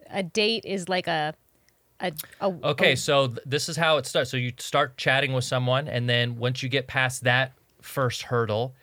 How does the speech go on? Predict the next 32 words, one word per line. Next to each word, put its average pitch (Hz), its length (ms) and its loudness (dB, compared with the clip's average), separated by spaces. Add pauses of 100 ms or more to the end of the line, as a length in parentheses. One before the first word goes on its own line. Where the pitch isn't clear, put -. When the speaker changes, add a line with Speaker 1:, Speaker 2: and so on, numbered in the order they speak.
(340)
Speaker 2:
then 135 180 4
it's 131 200 -2
like, 120 180 0
"Well, 123 300 4
do 117 220 -2
we, 113 240 -4
should 127 200 -6
we 117 120 -4
FaceTime?" 156 680 0 (240)
That's 120 260 -2
how 123 140 2
people 117 380 -4
kinda, 101 420 -4 (160)
that's 131 220 0
the 131 100 -2
next 117 220 0
step 107 220 -4
they 101 120 -4
take. 95 300 -8
So, 98 300 -6 (440)
uh, 101 460 2
Speaker 1:
So 226 320 -4
fu-, - 380 -16 (220)
so 226 340 -4
Speaker 2:
it - 20 -2
Speaker 1:
aggressive. 180 580 -8 (300)
Speaker 2:
Is 202 160 0
that 240 140 6
aggressive? 240 380 2
Speaker 1:
Very, 285 240 -4 (380)
too - 240 -8
fast. - 580 -8